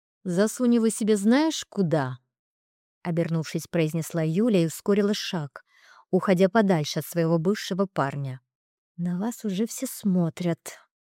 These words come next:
сквозь зубы процедила Маша, которая оказалась между двух огней. И тут раздался громкий мужской голос с небольшой сцены, расположенной в конце огромного холла одного из крупнейших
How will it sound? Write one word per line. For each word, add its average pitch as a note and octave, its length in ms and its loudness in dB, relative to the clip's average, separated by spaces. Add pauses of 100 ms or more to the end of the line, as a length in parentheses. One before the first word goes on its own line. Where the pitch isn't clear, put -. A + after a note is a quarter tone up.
(120)
сквозь E3+ 420 -2
зубы G#3 300 0
процедила F#3 580 0
Маша, D#3+ 520 0 (460)
которая G3+ 360 4
оказалась F#3+ 540 2
между F3+ 240 0
двух F3+ 280 -4
огней. E3 440 -4 (1120)
И F#3 120 -2
тут - 300 -6
раздался G3 600 0
громкий A3+ 640 -4
мужской F3+ 500 0
голос G3+ 360 0
с - 140 -10
небольшой D#3+ 460 -2
сцены, C#3+ 600 -8 (580)
расположенной F3+ 640 6
в - 40 -10
конце F3+ 380 0
огромного E3 640 -2
холла C4+ 400 -4
одного E3+ 340 -2
из - 120 -6
крупнейших F3 880 -6